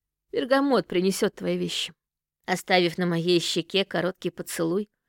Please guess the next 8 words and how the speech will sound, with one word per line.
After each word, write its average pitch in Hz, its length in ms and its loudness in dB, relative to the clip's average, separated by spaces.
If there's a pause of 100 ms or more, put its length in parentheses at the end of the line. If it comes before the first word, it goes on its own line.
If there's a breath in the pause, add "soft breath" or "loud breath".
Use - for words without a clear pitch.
(200)
граф 185 280 2
на 196 100 0
миг 190 180 2
замер, 180 460 0 (420)
вблизи 175 500 0
рассматривая 190 720 0
моё 180 260 2
лицо. 180 440 -6